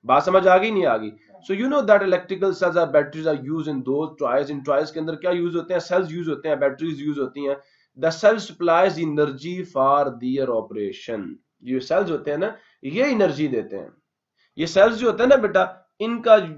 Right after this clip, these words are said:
Speaker 1: जो ये negative terminal आपको नजर आ रहा है और positive terminal नजर आ रहा है,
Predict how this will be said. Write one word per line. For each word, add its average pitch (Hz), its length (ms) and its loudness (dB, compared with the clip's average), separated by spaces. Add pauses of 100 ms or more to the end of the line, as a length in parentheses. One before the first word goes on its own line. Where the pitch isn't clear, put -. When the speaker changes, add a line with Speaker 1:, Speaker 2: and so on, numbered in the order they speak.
Speaker 1:
जो 180 160 4
ये 202 120 4
negative 175 600 2
terminal 160 420 0 (280)
आपको 147 280 2
नजर 143 260 -2
आ 127 160 2
रहा 139 120 2
है 131 60 2
और 127 60 -2 (100)
positive 156 500 -2
terminal 123 460 -6
नजर 107 220 -10
आ 85 120 -10
रहा 80 100 -14
है, - 60 -20